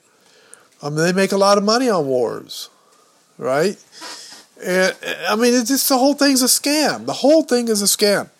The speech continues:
So why impeach him when he's not a president? One of two reasons. Number one, either he is still the president and the whole thing's a, whole thing is staged,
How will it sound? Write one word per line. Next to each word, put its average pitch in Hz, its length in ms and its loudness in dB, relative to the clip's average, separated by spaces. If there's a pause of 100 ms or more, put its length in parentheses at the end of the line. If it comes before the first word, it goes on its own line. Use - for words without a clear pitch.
(960)
So 196 220 0
why 202 360 4
impeach 254 480 2
him 226 120 -2
when 226 100 0
he's 226 180 -2
not 226 180 0
a 226 40 -4
president? 240 540 -2 (540)
One 214 360 2
of 233 100 0
two 247 180 2
reasons. 208 460 0
Number 202 220 0
one, 190 240 2
either 180 340 -2
he 190 240 -2
is 240 140 -2
still 226 320 0
the 170 100 -4
president 175 640 -2
and 143 80 -10
the 139 60 -8
whole 160 180 -4
thing's 165 400 -8
a, 117 100 -6 (440)
whole 202 180 0
thing 185 300 -4
is 131 340 -2 (880)
staged, 202 800 -2